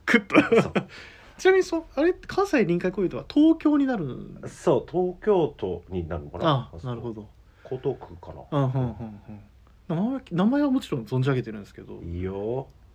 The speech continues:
Speaker 2: 東京は。
Speaker 1: 結構じゃあ何回か行ったことある？
Speaker 2: いや、もう随分、
Speaker 1: あ。
Speaker 2: もう十代の頃からね。
Speaker 1: あ、そうなんすね。
Speaker 2: うん。僕、埼玉に住んでるんだけどね。
Speaker 1: はい、はい。
Speaker 2: 大体、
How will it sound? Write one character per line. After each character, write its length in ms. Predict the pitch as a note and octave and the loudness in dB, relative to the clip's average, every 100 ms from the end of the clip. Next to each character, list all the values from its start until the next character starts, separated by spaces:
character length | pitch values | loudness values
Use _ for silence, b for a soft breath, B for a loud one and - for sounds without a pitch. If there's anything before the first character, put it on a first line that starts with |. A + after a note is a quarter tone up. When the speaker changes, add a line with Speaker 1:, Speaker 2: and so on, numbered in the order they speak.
| _ _ - | _ _ -14
Speaker 2:
東 40 | |
京 60 | G2 | -4
は。 40 | |
Speaker 1:
結 80 | - | 0
構 80 | F#3+ | 2
じ 80 | F3+ | 2
ゃ 20 | |
あ 40 | D#3+ | 4
何 120 | A3+ | 2
回 140 | D#4 | 2
か 80 | D#3+ | 0
行 40 | C3+ | -4
っ 20 | |
た 100 | F#3+ | -6
こ 80 | F3+ | -4
と 80 | |
あ 60 | C3 | -6
る？ 100 | A#2 - | -6 -6
Speaker 2:
い 60 | |
や、 60 | F2 | -4
も 140 | E2 | -4
う 40 | D2+ | -6
随 300 | E2+ F#2 G#2+ | -6 -4 -6
分、 260 | E2+ D2+ - | -8 -12 -10
Speaker 1:
あ。 60 | |
Speaker 2:
も 180 | A2+ F#2 | -8 -8
う 60 | D#2+ | -8
十 200 | E2 G#2+ | -4 0
代 140 | F#2+ | 0
の 60 | D2+ | -2
頃 160 | D#2+ | -8
か 100 | D#2 | -10
ら 80 | D#2 | -8
ね。 240 | D#2 E2+ E2+ - - - B2 | -4 -4 -6 -16 -20 -20 -18
Speaker 1:
あ、 160 | - - - | -18 -20 -20
そ 220 | - D3+ | -10 -6
う 20 | |
な 140 | E3+ B2+ | -4 -6
ん 40 | |
す 140 | - | -8
ね。 80 | G#2 | -6
Speaker 2:
う 20 | |
ん。 420 | A#2+ B2+ G#2+ F2+ D#2+ - b b - | -4 -2 -4 -6 -8 -16 b b -20
僕、 100 | - | -10
埼 160 | D3+ C#3+ | -4 -2
玉 180 | F2+ | -2
に 60 | E2 | -4
住 80 | F2 | -6
ん 40 | |
で 80 | D#2 | -6
る 80 | D2+ | -8
ん 40 | |
だ 80 | D2 | -12
け 80 | - | -12
ど 60 | E2+ | -4
ね。 160 | E3 | 0
Speaker 1:
は 60 | C3+ | 0
い、 20 | |
は 20 | |
い。 40 | C#3 | 0
Speaker 2:
大 800 | C3 C3 B2+ B2+ B2 B2 A#2+ | -4 -4 -4 -4 -4 -4 -4
体、 40 | A2+ | -4